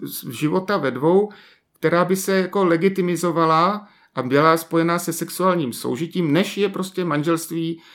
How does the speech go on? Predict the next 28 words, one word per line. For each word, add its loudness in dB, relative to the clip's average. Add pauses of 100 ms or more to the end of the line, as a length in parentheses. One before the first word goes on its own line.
(200)
jo, 6
z -10
definice 4
je 4
manželství -2
muž -2
a -2
žena, -2 (100)
prostě -6
z -14
katolického -8
to. -10 (420)
No 4
tak, -2 (320)
eh, 0
pak -8
samozřejmě, -2
eh, -4 (340)
jako -4 (180)
uznávám, 0
že, -2
že -6
jako -2 (520)
chtít -6
po -2
někom 0
celoživotní -2
čistotu -4